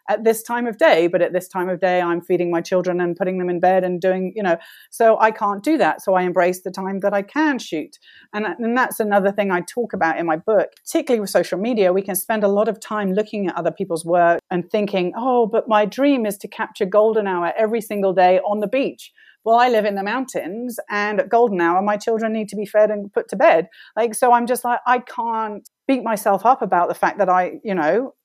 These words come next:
I just have to let it go and just go, "What can I do right now, today, for five minutes to express myself, to scratch that creative itch and just do something and take that step forward." And really,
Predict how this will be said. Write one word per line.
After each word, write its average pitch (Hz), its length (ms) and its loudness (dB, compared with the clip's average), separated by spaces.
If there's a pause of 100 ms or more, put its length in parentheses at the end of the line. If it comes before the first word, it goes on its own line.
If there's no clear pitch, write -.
I 190 100 2
just 226 180 -2
have - 160 -4
to 202 80 2
let 185 140 4
it 170 120 -2
go 175 500 4
and 180 100 -6
just 185 220 -6
go, 180 340 2 (140)
"What 208 320 0
can 202 160 -8
I 196 80 -4
do 165 480 0
right 180 420 0
now, 147 340 0
today, 156 640 2
for 185 80 -6
five 226 460 0
minutes 180 540 -6 (460)
to 185 500 4
express 190 560 -2
myself, 170 560 -4
to 170 140 -8 (500)
scratch - 640 -4
that - 160 0
creative 190 500 2
itch 190 300 2
and 175 100 -4
just 160 260 -4 (200)
do 226 160 2
something 170 680 -2
and 160 280 -4 (100)
take 202 220 2
that - 160 2
step - 240 -4
forward." 190 460 -4 (520)
And 185 460 0
really, 190 560 2